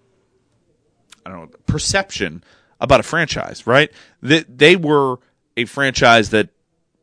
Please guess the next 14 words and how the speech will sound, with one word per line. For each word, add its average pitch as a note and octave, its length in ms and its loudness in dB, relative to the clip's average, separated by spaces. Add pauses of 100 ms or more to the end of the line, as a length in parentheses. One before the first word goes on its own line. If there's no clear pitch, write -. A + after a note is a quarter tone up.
(340)
was A#2 260 -2
the A2+ 100 0
losingest B2+ 880 0
N B2 140 -8
B A#2+ 220 -8
A A2+ 60 -12
franchise A#2+ 680 -6
in G2+ 80 -10
history G#2 460 -8
for G#2 240 -6
a F#2+ 40 -10
very B2 280 -2
long F#2+ 260 -8
time. G#2 380 -8